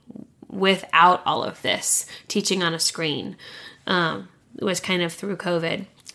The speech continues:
At this moment, I struggle to delegate. And I have been a single director for the past two years, going into this third year at Mill Creek. And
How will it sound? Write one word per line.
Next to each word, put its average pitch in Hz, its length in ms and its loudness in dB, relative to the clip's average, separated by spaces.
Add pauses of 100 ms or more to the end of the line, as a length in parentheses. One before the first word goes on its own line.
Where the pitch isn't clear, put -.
At 240 120 2 (240)
this 196 280 4
moment, 302 480 4 (580)
I 285 180 8
struggle 180 440 2
to 175 300 -2 (120)
delegate. - 520 0 (540)
And 208 580 8 (220)
I 208 180 8
have 262 180 4
been 226 240 8
a 202 420 6
single 196 400 2
director 180 580 0
for 170 500 0
the 170 100 -8
past - 840 0
two 220 320 0
years, 170 480 -4
going 165 260 -2
into 170 220 -2
this 165 200 -4
third 165 220 -2
year 165 140 -2
at 160 140 -4
Mill 202 140 -6
Creek. - 420 -4 (500)
And 175 680 0